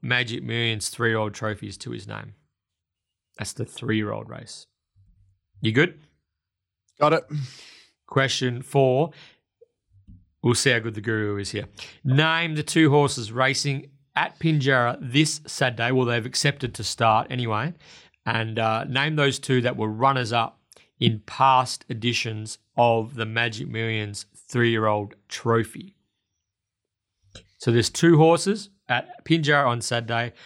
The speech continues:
Speaker 1: who finished second in three-year-old trophies in, uh, the recent past, and, uh, that is question four. So for those
Speaker 2: Well, that's,
Speaker 1: listeners, will
Speaker 2: that's, that's slightly more difficult.
Speaker 1: For those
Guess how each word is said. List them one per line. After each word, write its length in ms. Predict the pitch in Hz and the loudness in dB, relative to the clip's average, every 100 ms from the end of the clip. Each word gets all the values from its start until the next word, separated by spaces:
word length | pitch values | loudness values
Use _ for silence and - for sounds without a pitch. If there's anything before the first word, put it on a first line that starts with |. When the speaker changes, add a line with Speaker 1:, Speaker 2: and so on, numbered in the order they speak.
| - | -12
Speaker 1:
who 140 | - 117 | -2 -2
finished 340 | - 113 - | 0 -4 -4
second 400 | - 123 - 110 | -2 -2 -2 -12
in 140 | 117 104 | -10 -12
three-year-old 460 | - 113 110 104 101 | -6 -4 -4 -6 -8
trophies 680 | - 107 - 107 101 - _ _ _ _ _ - | -8 -8 -10 -14 -14 -16 _ _ _ _ _ -6
in, 240 | 107 104 | -6 -4
uh, 260 | 104 101 107 | -4 -6 -8
the 100 | 139 - - | -12 -20 -8
recent 480 | 113 113 - - | -2 -2 -2 -12
past, 460 | - 127 - - - | -8 -6 -6 -10 -16
and, 280 | 113 117 139 - | -14 -14 -16 -10
uh, 220 | 131 - 139 285 | -8 -8 -14 -8
that 160 | - - | -6 -6
is 100 | - | -10
question 380 | - 110 - | -8 -8 -12
four. 460 | 110 - 143 120 - - - - _ | -20 -2 0 0 -8 -20 -20 -20 _
So 420 | - 160 156 113 - _ _ _ _ _ | -2 4 4 2 -8 _ _ _ _ _
for 160 | 135 | 0
those 320 | 131 151 147 123 | 4 4 4 2
Speaker 2:
Well, 80 | 175 | 2
that's, 140 | - | 4
Speaker 1:
listeners, 240 | 135 113 | 2 -2
will 60 | - - | -2 2
Speaker 2:
that's, 460 | 151 - - - - | 2 2 -2 -6 -2
that's 200 | 139 - | 0 0
slightly 440 | - 117 104 110 | 0 -4 -6 -6
more 160 | 95 92 | -8 -10
difficult. 500 | 95 95 104 101 - - _ | -14 -14 -14 -14 -14 -20 _
Speaker 1:
For 100 | - | 0
those 600 | 135 170 175 160 135 - | 4 6 6 4 2 -6